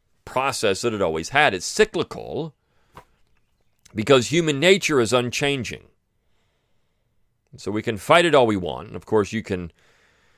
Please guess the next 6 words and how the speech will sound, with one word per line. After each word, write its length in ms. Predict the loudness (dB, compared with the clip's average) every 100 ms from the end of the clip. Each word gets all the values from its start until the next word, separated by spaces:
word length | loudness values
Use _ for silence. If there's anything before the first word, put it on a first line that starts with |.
| _ _ _
uh, 580 | -4 -2 0 -2 -6 -10 -14
shame 580 | -8 -2 0 2 0 -2
people 340 | -4 0 0
into 140 | 0 -2
certain 320 | 0 -2 -2
positions. 920 | -8 0 0 0 -8 -10 -18 -18 -20